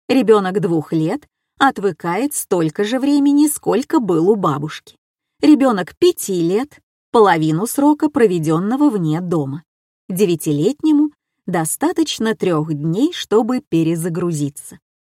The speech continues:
Но никто из ученых не проверил, сколько времени нужно бабушкам, чтобы прийти в норму после каникул или выходных, проведенных с любимыми внуками.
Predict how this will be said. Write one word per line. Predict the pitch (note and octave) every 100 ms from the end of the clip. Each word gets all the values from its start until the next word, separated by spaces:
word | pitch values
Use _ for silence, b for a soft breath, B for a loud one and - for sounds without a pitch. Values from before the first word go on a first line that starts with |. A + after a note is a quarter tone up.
| _ _ _ _
Но | - A3 A#3+
никто | B3 - G3
из | F3 E3
ученых | F3 - D#4+ C#4+ -
не | G#3 B3
проверил, | - A#3+ B3 G#3 D3+ C#3+ - _ _ -
сколько | - - C4+ A3 F#3+
времени | F3+ C#4 D4 F#3+ F3+
нужно | F#3 G3+ F#3+ G3+
бабушкам, | G3+ F3 A#3+ F3 D3+ - - D#3 - _
чтобы | - - A3+ G3+
прийти | - A3 F#3+ - F3
в | D3+
норму | F3+ A#3 D4+ F#3 D3 - _ _
после | G4 F#4 C4 C4
каникул | A3+ F#3+ F#3 G#3 A#3 G#3
или | G#3 G#3
выходных, | A3 - C4 C4+ D4+ - -
проведенных | G3 E3+ D#3+ E3 A3 A#3+ A#3+
с | - A3+
любимыми | G#3 F3+ D#3+ C4+ C#4+ A#3+ G#3
внуками. | F#3+ F#3 F3+ D#3+ - C#3 F3